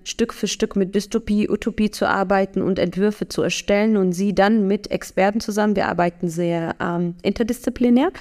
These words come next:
Das heißt, im Bereich, wenn du jetzt Blockchain angesprochen hast, dann würden wir jemanden aus, nicht nur jemanden, mehrere, ähm, aus dem Blockchain-Bereich holen, aus dem Social Science und, ähm,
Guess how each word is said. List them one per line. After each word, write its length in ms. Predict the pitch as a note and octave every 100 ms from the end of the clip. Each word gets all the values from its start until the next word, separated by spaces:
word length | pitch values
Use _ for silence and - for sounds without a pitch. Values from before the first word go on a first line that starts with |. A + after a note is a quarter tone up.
| - -
Das 140 | F#3+ G3+
heißt, 200 | G3 G3+
im 80 | F#3+
Bereich, 360 | F#3 F3+ F3+
wenn 140 | F#3+ F3+
du 180 | F#3
jetzt 220 | F3+ F3 -
Blockchain 340 | F#3 - G#3
angesprochen 540 | - G3 - - F3+
hast, 140 | F#3 F3+
dann 100 | F3
würden 240 | F3+ F3+
wir 100 | F3
jemanden 600 | F3 E3+ E3 D#3+ E3+ E3 E3 _ _
aus, 300 | - E3+ -
nicht 280 | - G3 G3
nur 140 | F#3 A3
jemanden, 580 | A3+ A3 G3+ G3+ F#3+
mehrere, 580 | F3+ F3+ F3+ F3+ E3+ E3+ - - _ _ -
ähm, 460 | - F3 F3 F3 E3+ -
aus 160 | F3+
dem 80 | E3
Blockchain-Bereich 840 | F3 E3+ - F3 E3+ D#3+ E3 E3 -
holen, 340 | F#3 F3 F3+
aus 160 | E3 E3+
dem 180 | E3
Social 360 | E3 F3+ F3 E3+
Science 600 | E3+ E3+ E3+ E3+ E3+ -
und, 320 | - E3 E3 -
ähm, 220 | E3